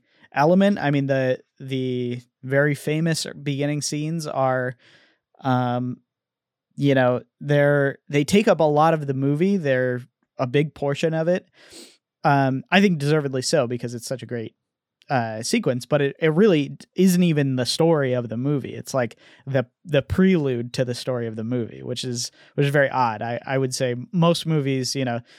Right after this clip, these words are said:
they try to give their opening scene, uh, fifteen minutes or so, and then, uh, then kick you off, uh, out into the world. But I,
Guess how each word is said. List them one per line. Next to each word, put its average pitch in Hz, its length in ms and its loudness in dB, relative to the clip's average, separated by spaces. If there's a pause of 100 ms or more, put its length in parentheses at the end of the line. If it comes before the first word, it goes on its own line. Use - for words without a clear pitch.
(200)
they 147 140 2
try 160 220 2
to 147 60 2
give 143 200 -2
their 131 300 -2 (200)
opening 180 320 2
scene, 165 640 2 (180)
uh, - 60 -20
fifteen 147 420 0
minutes 135 320 0
or 135 80 -4
so, 131 300 0
and 127 100 -4
then, 120 260 -4 (380)
uh, 120 380 -2 (160)
then 120 200 -4
kick - 280 -2
you 131 100 0
off, 123 240 -2
uh, 131 100 -4
out 127 300 -10
into 123 220 -10
the 120 100 -10
world. 123 300 -2
But 120 280 -6
I, 127 220 -6